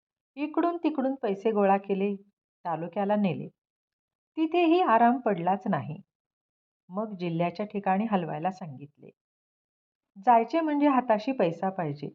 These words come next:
आता परत कोणापुढे हात पसरायला नको म्हणून आईने तिच्याजवळचं मणिमंगळसूत्र, तेवढेच काय ते तिच्याजवळ सोनं होतं, ते विकून गळ्यात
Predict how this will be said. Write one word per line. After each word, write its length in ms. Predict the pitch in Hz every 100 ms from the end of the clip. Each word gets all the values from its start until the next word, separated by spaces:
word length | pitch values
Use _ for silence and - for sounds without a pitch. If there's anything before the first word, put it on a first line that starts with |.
| _ _ _ _ _ _ _ -
आता 200 | 202 233
परत 380 | 233 240 302 311
कोणापुढे 460 | 262 220 247 247 285
हात 220 | 285 240 240 247
पसरायला 460 | 233 220 202 214
नको 300 | 214 196 214
म्हणून 400 | 208 226 220 202 - _ _ _ _ -
आईने 500 | 170 170 190 190 226
तिच्याजवळचं 1000 | - _ - 202 240 208 202 180 180 262
मणिमंगळसूत्र, 1080 | 262 180 190 220 220 220 226 226 202 202 180 175 _ _ _ _ _ _ _ 254
तेवढेच 420 | 254 269 381 381
काय 180 | 285 247
ते 160 | 247 254
तिच्याजवळ 540 | 233 202 185 180 196
सोनं 400 | 196 190 160 185
होतं, 420 | 190 190 180 160 190 _ _ _ _ _
ते 100 | 220
विकून 540 | 190 180 - 185 160 180 _ _ _ _ _ _ _ _ _ 160
गळ्यात 260 | 175 165